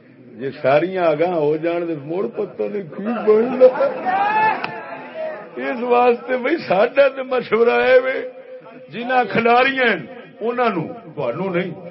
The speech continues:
جنہاں کھلاڑیاں ہیں، تے کھلارنے چاہندے نے، وہ اپنی ساری ہی کھلار نے۔ اسی اِس حق وچ ہاں۔ سمجھ نہیں لگی نے؟ تاکہ کل دی ترقی اج پوری ہو جائے۔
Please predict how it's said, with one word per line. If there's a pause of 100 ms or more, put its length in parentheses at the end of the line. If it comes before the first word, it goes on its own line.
(1040)
جنہاں
کھلاڑیاں
ہیں، (460)
تے
کھلارنے
چاہندے
نے، (420)
وہ
اپنی (160)
ساری
ہی
کھلار
نے۔ (540)
اسی
اِس
حق
وچ
ہاں۔ (1800)
سمجھ
نہیں
لگی
نے؟ (1080)
تاکہ
کل
دی
ترقی
اج
پوری
ہو
جائے۔